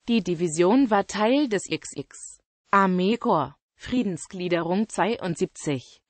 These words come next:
Infanteriebrigade in Osterode, Infanterieregiment von Grohlmann Nummer, Infanterieregiment Hiller von Gärtringen Nummer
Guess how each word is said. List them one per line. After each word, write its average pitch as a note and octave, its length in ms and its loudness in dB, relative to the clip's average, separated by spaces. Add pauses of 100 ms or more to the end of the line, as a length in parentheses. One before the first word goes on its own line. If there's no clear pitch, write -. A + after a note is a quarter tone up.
Infanteriebrigade F#3 1200 -2
in E3 200 -6
Osterode, F3 500 -2
Infanterieregiment A#3 1400 0
von C#4 240 0
Grohlmann A3+ 640 0
Nummer, F#3 400 0
Infanterieregiment A#3 1400 0
Hiller G3+ 380 2
von E3+ 320 -4
Gärtringen G3 720 0
Nummer F3+ 420 0